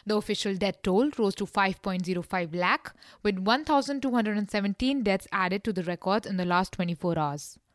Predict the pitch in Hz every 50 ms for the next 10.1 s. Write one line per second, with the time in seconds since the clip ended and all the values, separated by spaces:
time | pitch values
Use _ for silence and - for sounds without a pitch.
0 | _ _ - 214 208 - 208 202 202 202 196 185 - 208 214 247 269 - - -
1 | 214 214 240 240 262 240 214 202 202 196 196 196 190 175 196 196 185 190 208 247
2 | 254 220 190 190 185 202 - - 233 214 190 175 147 160 170 226 - - - -
3 | 185 170 - - 202 196 190 202 214 240 285 285 - 196 175 - 196 185 185 190
4 | 254 - - 185 185 - - - 196 180 175 180 180 175 - - 180 - 180 175
5 | 175 180 180 - 233 247 233 196 175 170 - - 180 170 143 - - 151 147 151
6 | - _ _ _ _ _ _ 233 247 - - 277 302 311 370 415 403 294 269 226
7 | 202 202 214 214 220 - - 196 180 175 170 180 190 185 185 190 185 185 175 196
8 | 214 240 269 - 294 262 254 233 285 269 - 247 202 185 185 180 175 175 - -
9 | - 180 180 180 180 175 - - 180 190 - - 190 175 - - 185 175 165 202
10 | 269